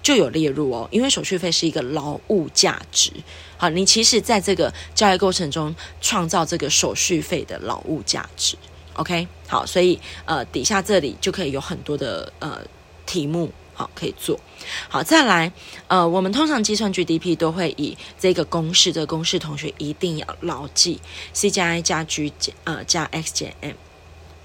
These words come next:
好，那相关内容底下同学可以看一下哈。再来我们来看一下G D P指标的问题哦。第一个，忽略非经市场交易的活动。好，因为刚刚有讲嘛，好，它一定要在市场上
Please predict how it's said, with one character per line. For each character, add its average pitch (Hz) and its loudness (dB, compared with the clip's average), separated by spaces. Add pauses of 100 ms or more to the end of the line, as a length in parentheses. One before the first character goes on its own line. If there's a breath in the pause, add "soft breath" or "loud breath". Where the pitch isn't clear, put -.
(280)
好， 160 -4
那 175 2 (260 loud breath)
相 226 4
关 233 6
内 220 4
容 156 0 (240)
底 147 0
下 185 2
同 170 -6
学 156 -4
可 - -8
以 98 -6
看 143 -8
一 170 -12
下 - 2
哈。 - 0 (280 loud breath)
再 320 2
来 302 6
我 226 4
们 147 2
来 135 -2
看 202 0
一 175 0
下 175 0
G 170 0
D 165 0
P 170 -2
指 - 2
标 151 -4
的 151 -4
问 196 0
题 165 -4
哦。 147 0 (460 loud breath)
第 294 6
一 294 6
个， - 4 (280 loud breath)
忽 302 4
略 285 6
非 247 2
经 220 2
市 220 2
场 190 -4
交 151 -2
易 147 -2
的 131 -4
活 - -8
动。 - -2 (360)
好， - -6
因 175 0
为 190 2 (320 loud breath)
刚 208 4
刚 208 2
有 190 4 (200)
讲 - 2
嘛， 117 -6 (200)
好， - -4
它 208 2
一 208 4
定 196 2
要 180 4
在 175 0
市 165 4
场 - -6
上 - -4